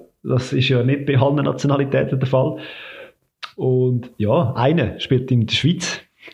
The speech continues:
<laughs> Will Schaub, kennen wir. Äh, bei ihnen habe ich mir ein bisschen aufgeschrieben, ein Goalie-Problem, und das habe ich auch im letzten Testspiel wieder festgestellt. Sie haben überall, haben sie recht routinierte Spieler auf allen, äh, Positionen, auf allen Linien,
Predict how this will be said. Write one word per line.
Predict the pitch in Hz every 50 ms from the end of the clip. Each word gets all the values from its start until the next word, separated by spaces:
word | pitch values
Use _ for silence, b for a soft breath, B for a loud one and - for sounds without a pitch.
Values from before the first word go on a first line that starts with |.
| - - -
<laughs> | - - - - - -
Will | - - - 127 123 - 127 131 139 135 127
Schaub, | - - 127 123 156 196 190 139 - -
kennen | 160 - 143 160 185 190 185
wir. | 196 - - B B B B B B B B B B B B B B _ _ _ _ _ _
Äh, | - 151 151 143
bei | 170
ihnen | 170 196 226 240
habe | 220 214 190
ich | 170
mir | 185 185
ein |
bisschen | 185 170 170 208
aufgeschrieben, | 208 - - 180 165 160 -
ein | - 127 - - -
Goalie-Problem, | 160 165 196 214 208 214 - 190 180 151 147 156 175 185
und | 170 151 -
das | 127 135
habe | 147 143 139
ich | 135
auch | 135
im | 131
letzten | 135 - - - 123 127
Testspiel | - 143 156 165 - - - 170 160
wieder | 151 156 135
festgestellt. | 131 139 147 143 - - - 156 151 151 147 - - - _ _ _ _ _ -
Sie | 147 131 131
haben | 143 131
überall, | 143 156 156 160 156 147 147 151 151 139
haben | 131 135 131 131
sie | - - 131 123 120 117 113 113
recht | 117 120 135 160 110 113 - - - - - - 120
routinierte | 135 135 135 - 135 135 147 175 190 185 180 185
Spieler | 135 127 - 165 156 160 170 165 -
auf | - -
allen, | 131 139 156 156 156 147 147 147 147 139 - - - - 131
äh, | 131 - 131 123 127 123
Positionen, | 123 - - 135 131 151 143 135 - 143 147 151 151 139
auf | 123 135
allen | 139 143 151 151 147 135
Linien, | 131 139 151 160 170 156 -